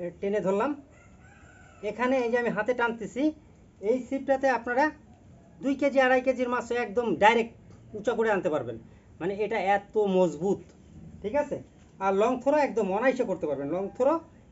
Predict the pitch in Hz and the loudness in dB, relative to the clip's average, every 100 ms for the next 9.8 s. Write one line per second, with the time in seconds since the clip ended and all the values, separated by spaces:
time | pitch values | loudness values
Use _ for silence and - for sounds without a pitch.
0 | - 180 170 254 311 302 - - - 208 | -10 -8 0 2 4 0 -8 -20 -6 -2
1 | 233 233 180 170 147 135 117 127 - - | 0 0 0 0 0 -2 -4 -10 -16 -20
2 | - 240 240 262 262 262 254 240 247 262 | -10 -2 2 6 6 6 4 2 0 -2
3 | 254 214 185 175 214 180 208 170 156 117 | 0 -2 -4 0 2 4 2 0 -4 -6
4 | - - - - - - 196 220 277 269 | -14 -20 -20 -20 -20 -12 -6 4 4 4
5 | - 226 254 - 214 220 247 196 226 240 | 0 0 0 0 -2 0 2 2 0 0
6 | 262 - 220 214 190 190 185 196 208 240 | -2 -2 -4 -2 0 0 2 0 0 0
7 | 254 - 214 214 220 220 190 - - - | 0 -2 -2 -2 -4 -6 -8 -18 -20 -20
8 | - 185 190 185 233 247 254 254 247 226 | -8 0 0 4 4 6 4 2 2 4
9 | 202 185 202 180 165 139 - | 4 4 2 6 6 4 -2